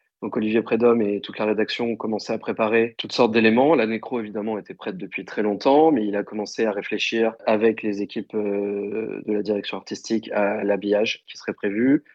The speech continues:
à d'éventuels génériques, à des invités qui pourraient venir en plateau, qui pourraient être présents en déloc,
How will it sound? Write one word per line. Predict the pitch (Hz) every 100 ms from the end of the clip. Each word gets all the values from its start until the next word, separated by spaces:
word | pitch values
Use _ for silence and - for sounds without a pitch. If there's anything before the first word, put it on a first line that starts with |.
| _ -
à |
d'éventuels | 101 98 101 - 95
génériques, | 98 101 120 135 - -
à |
des | 104 101
invités | 110 107 104 120 135 _ _
qui | -
pourraient | 92 104
venir | 101 98
en | 98
plateau, | 110 - 143 151 175
qui | -
pourraient | 104 101
être | 95
présents | - 110 101 104
en | 104
déloc, | 104 113 143 - -